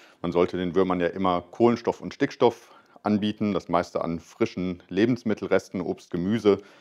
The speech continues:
enthält überwiegend Stickstoff und, äh, alles, was so ein bisschen faseriger ist,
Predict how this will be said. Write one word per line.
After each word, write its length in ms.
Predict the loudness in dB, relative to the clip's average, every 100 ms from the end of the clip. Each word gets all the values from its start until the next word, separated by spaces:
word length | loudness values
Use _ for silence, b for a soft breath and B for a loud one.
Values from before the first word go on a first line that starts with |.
| B B
enthält 300 | -2 0 -2
überwiegend 480 | 0 0 0 -6 -4
Stickstoff 600 | -6 -4 4 2 2 -10
und, 400 | -4 -4 -4 -2
äh, 40 |
alles, 500 | 0 2 0 -2 -4
was 100 | -8
so 80 | -6
ein 60 |
bisschen 240 | -8 -10 -12
faseriger 720 | 2 4 4 0 -4 -2 -2
ist, 340 | -2 -12 -18